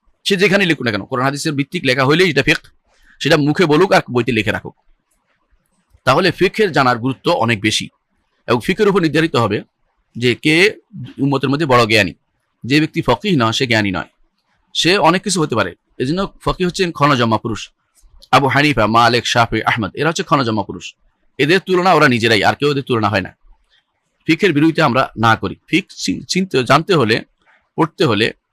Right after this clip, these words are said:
আপনাকে ছোট জিনিস থেকে শুরু করতে হবে। অনেকে বড় বড় ফিকহের বই শুরু করে, এতে করে পরে আর পড়তে ইচ্ছা করবে না। এই জন্য ছোট একটি ফিকহের বই পড়বেন, যে, যে কোনো একটি ফিকহের বই পড়বেন। কী জন্য পড়বেন?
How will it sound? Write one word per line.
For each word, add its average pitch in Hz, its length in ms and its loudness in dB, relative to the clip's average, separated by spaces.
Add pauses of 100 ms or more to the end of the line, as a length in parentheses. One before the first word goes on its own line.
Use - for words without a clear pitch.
(280)
আপনাকে 151 360 0
ছোট 165 240 -4
জিনিস 151 240 -2
থেকে 175 140 -6
শুরু 131 180 -4
করতে 110 200 -6
হবে। 101 160 -8 (560)
অনেকে 156 260 0
বড় 139 260 4
বড় 190 200 0
ফিকহের 170 280 -2
বই 151 100 0
শুরু 123 180 -4
করে, 151 160 0
এতে 156 120 -4
করে 165 140 -4
পরে 139 220 0 (280)
আর 120 220 4
পড়তে 117 200 -4
ইচ্ছা 101 200 -4
করবে 90 200 -8
না। 80 160 -18 (360)
এই - 60 -6
জন্য 147 140 0
ছোট 180 220 -4
একটি 175 360 0 (380)
ফিকহের 143 280 0
বই 120 120 0
পড়বেন, 101 320 -4 (680)
যে, 131 220 -2 (160)
যে 139 160 0
কোনো 190 160 -2
একটি 156 200 -2
ফিকহের 120 240 -2
বই 107 180 -4
পড়বেন। 92 240 -6
কী 165 180 0
জন্য 190 180 -2
পড়বেন? 175 360 -4